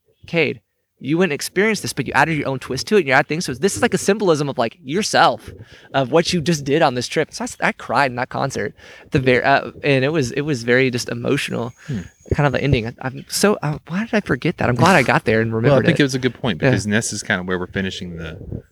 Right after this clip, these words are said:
Speaker 2: conversation, but also it sounds like that was the end
Speaker 1: Yeah, that was the
Speaker 2: of the
Speaker 1: perfect
Speaker 2: trip,
Speaker 1: ending
Speaker 2: too,
Speaker 1: of that
Speaker 2: so.
Speaker 1: trip.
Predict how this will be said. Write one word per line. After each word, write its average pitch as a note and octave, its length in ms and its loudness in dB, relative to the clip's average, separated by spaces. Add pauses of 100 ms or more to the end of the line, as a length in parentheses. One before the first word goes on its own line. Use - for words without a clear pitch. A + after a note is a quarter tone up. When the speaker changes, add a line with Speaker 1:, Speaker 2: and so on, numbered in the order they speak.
(120)
Speaker 2:
conversation, G2+ 500 0
but F2 80 -2
also G2 240 2
it F2 40 -4
sounds F#2 160 0
like F2+ 100 0
that F2 120 -2
was E2+ 160 -4
the E2 140 -14
end E2+ 400 -6 (120)
Speaker 1:
Yeah, D#3+ 160 2
that C3 120 4
was D3+ 100 4
the A#2+ 80 0
Speaker 2:
of F#2 40 -8
the - 60 -8
Speaker 1:
perfect C#3+ 320 2
Speaker 2:
trip, A#2+ 60 0
Speaker 1:
ending C3+ 180 0
Speaker 2:
too, A#2 40 -4
Speaker 1:
of A#2 60 -6
that - 120 -4
Speaker 2:
so. - 80 -6
Speaker 1:
trip. B2 220 -4